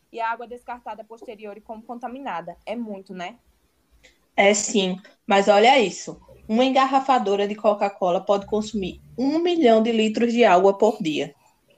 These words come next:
Speaker 1: Na Índia, vários estados estão em pé de guerra contra a empresa, com o argumento que ela acaba com água potável para higiene,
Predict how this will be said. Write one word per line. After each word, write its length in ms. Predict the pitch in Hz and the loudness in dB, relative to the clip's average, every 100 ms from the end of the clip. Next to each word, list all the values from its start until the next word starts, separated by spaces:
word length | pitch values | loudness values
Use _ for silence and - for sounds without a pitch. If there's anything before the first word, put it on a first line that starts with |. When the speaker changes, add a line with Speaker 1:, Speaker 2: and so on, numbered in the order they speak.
| _ - - _ _ _ _ _ _ _ _ _ | _ -20 -20 _ _ _ _ _ _ _ _ _
Speaker 1:
Na 320 | 233 233 254 254 | -8 -4 -4 -6
Índia, 320 | 254 247 226 | -6 -6 -2
vários 320 | 220 240 277 | -2 -2 -6
estados 360 | 302 - 214 214 | -14 -10 -10 -10
estão 240 | 247 233 | -18 -18
em 80 | 233 | -12
pé 160 | 233 | -10
de 80 | 208 | -12
guerra 300 | 202 208 226 | -10 -10 -10
contra 300 | 208 214 214 | -14 -20 -20
a 20 | |
empresa, 500 | 254 - 175 165 175 - | -20 -20 -18 -18 -20 -20
com 120 | - | -12
o 20 | 233 | -12
argumento 400 | 247 240 226 233 | -12 -16 -18 -12
que 100 | 226 | -8
ela 120 | 214 | -8
acaba 260 | 226 208 | -10 -12
com 100 | 208 | -10
água 220 | 220 208 214 | -12 -12 -14
potável 420 | 214 208 196 202 | -16 -12 -12 -12
para 160 | - | -14
higiene, 540 | 202 208 220 185 185 | -14 -16 -20 -20 -20